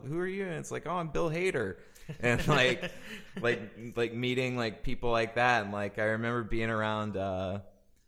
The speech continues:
Speaker 1: I, I saw Paul Rust and Neil Campbell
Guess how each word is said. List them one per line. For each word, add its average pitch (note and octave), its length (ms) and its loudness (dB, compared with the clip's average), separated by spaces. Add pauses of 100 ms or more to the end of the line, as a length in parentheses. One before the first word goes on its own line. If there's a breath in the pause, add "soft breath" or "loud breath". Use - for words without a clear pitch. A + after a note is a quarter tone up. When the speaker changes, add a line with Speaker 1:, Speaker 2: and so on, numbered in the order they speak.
(540)
Speaker 1:
I, G#2+ 240 2
I G#2+ 120 0
saw A#2+ 220 2
Paul A#2 340 2
Rust A2+ 360 2
and A2 100 -4
Neil G#2+ 200 -2
Campbell G#2+ 840 -2